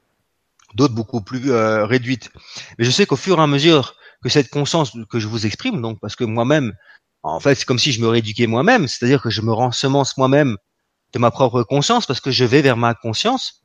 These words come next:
christique, je serai de plus en plus dans cet amour de moi-même. Voilà pourquoi je dis toujours, aimez-vous, chérissez-vous,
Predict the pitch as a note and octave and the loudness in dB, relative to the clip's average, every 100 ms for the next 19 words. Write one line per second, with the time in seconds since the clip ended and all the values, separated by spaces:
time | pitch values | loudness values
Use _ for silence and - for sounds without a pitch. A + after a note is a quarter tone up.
0 | - B2+ - B3+ B3+ - - - - - | -6 -4 0 -2 -2 -10 -20 -20 -20 -20
1 | _ _ _ C3+ C#3 E3+ D3 D#3+ E3+ D3+ | _ _ _ -4 2 2 2 4 2 2
2 | E3+ - - G#2+ A2+ B2 B2 A#2+ F#2+ F2+ | 0 -2 -4 -4 -2 0 0 0 -2 -6
3 | G2 G2+ D#3+ C#4 A2 - _ _ _ _ | -6 -2 -2 -2 -6 -14 _ _ _ _
4 | _ _ - - D3+ E3 D#3 A#3 C3+ B2 | _ _ -10 2 2 4 4 4 4 -2
5 | A2+ A#2 F#3 G#3+ - _ _ _ D3+ D3+ | -2 0 2 0 -4 _ _ _ 4 6
6 | C3+ D#3 C3+ _ - C#3 C3 C#3+ C#3+ F3+ | 4 2 -8 _ 0 2 4 4 2 -2